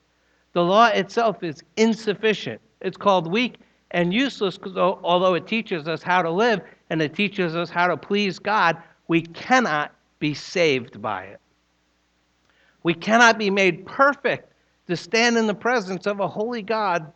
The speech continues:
by the law. The law shows us our need. The law reveals just how sinful we really are. The law shows us that we need someone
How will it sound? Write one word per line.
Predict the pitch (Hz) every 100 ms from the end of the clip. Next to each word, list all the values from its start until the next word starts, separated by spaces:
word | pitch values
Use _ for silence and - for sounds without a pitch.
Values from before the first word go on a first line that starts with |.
| _
by | 180 196 190
the | 175 175
law. | 160 156 170 123 98 - _ _ _ _ _ _ _ _
The | 160
law | 156 180
shows | 180 202 180 165
us | 165 165
our | 139
need. | 131 196 254 214 214 - _ _ _ _ _ _
The | 170
law | 165 196 240
reveals | 160 160 202 226 160
just | - 226 -
how | 160 175
sinful | 170 - 214 226 208 196 185 165
we | 160
really | 143 170 196 165 147
are. | - 196 214 160 170 - _ _ _ _ _ _ _ _ _ _
The | 185
law | 185 233 220
shows | - 247 233 214
us | 190
that | - 202 214
we | 214 202
need | 214 302 262 175
someone | - 190 175 175 165 135